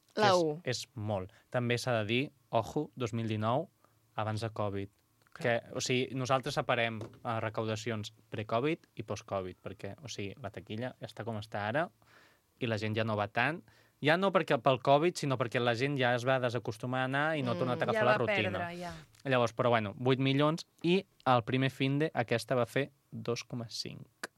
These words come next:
Speaker 2: Una pel·li que s'esperava que fos la pel·lícula de l'any, junt amb Gladiator i poca cosa més.
Speaker 3: Hòstia, que fort, eh?
Speaker 2: Llavors,
Speaker 1: No
Speaker 2: ha punxat
Speaker 1: sé
Speaker 2: d'una manera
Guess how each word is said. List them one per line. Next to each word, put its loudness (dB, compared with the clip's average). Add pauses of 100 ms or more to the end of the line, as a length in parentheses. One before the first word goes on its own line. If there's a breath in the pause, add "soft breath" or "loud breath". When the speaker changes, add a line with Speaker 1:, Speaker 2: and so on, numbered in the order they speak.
(460)
Speaker 2:
Una -2
pel·li -4
que -6
s'esperava -2
que -4
fos -4
la 0
pel·lícula -2
de 0
l'any, -2
junt -4
amb -4
Gladiator -4
i -4
poca -14
cosa -8
més. -10
Speaker 3:
Hòstia, -10
que -12
fort, -10
eh? -10
Speaker 2:
Llavors, -6
Speaker 1:
No -4
Speaker 2:
ha 0
punxat 2
Speaker 1:
sé 4
Speaker 2:
d'una 2
manera 0